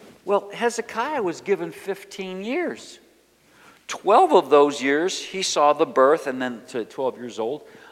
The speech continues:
of his grandson Manasseh. <coughs> Now, Manasseh was the dirt ball that caused the, the tipping point.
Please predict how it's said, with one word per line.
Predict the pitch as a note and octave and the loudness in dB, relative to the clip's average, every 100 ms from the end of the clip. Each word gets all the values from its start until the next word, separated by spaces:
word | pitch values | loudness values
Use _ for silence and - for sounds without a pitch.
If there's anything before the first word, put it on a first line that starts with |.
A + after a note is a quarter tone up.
| - | -4
of | F3 | -2
his | A3 F3+ | -4 -2
grandson | G#3 A#3 B3 - F#3 F3 | 0 2 0 -2 -4 -4
Manasseh. | F#3 A#3 D4+ C#4+ D3 G2+ - - - - | -2 2 2 2 -2 -4 -6 -20 -14 -2
<coughs> | - - - - - - - - - - C#3+ | -2 -2 -2 -2 -2 -6 -8 -10 -16 -12 0
Now, | D#3 | 0
Manasseh | F3 F#3+ D4 D4 G#3 | 0 2 2 2 0
was | F3 D3+ | -2 -2
the | E3+ | -4
dirt | C3+ D#3 D3+ - | -2 0 -2 -2
ball | C3 B2 D#3 - - - - - | 0 2 0 -2 -20 -20 -20 2
that | E3+ E3 | 4 4
caused | - F3 E3 F3 E3+ - - - - | 4 8 8 8 2 -12 -20 -20 -2
the, | D#3+ D#3+ | 4 6
the | F3 | 6
tipping | G3+ - G4+ F4+ D#3+ | 2 2 2 0 -2
point. | - A#2+ F#2+ | -6 -10 -10